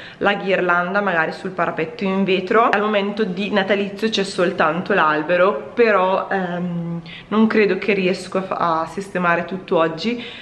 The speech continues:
perché vogliamo andare a vedere per la base dell'albero. Eh, Tommy lo abbiamo cambiato perché finalmente si è scaricato,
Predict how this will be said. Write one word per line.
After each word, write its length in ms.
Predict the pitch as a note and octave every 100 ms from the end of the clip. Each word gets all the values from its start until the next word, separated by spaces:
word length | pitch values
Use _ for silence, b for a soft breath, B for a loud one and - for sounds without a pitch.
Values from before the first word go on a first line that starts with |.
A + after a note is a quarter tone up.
| B
perché 300 | - A3 G#3
vogliamo 320 | F3 F#3+ F#3
andare 280 | F#3+ F#3 E3
a 20 |
vedere 340 | E3 F3+ F3+ F3
per 240 | - E3+
la 100 | E3+
base 260 | D#3 D#3+ E3
dell'albero. 1000 | F3 E3+ F3+ E3+ F3 F3+ G3+ A#3 D4+ B B B -
Eh, 540 | F3+ E3+ E3 D#3+ D#3 D#3
Tommy 540 | G3+ F#3+ F#3 F3 E3
lo 100 | F3
abbiamo 360 | E3+ F3+ F3 E3+
cambiato 480 | F3 F3 E3+ F3 -
perché 180 | G3
finalmente 540 | F#3 F3+ F3 F3 F3 E3+
si 160 | -
è 40 | F3+
scaricato, 1040 | - - G#3+ F#3+ F#3 D#3 D#3+ F#3+ G3+ B3+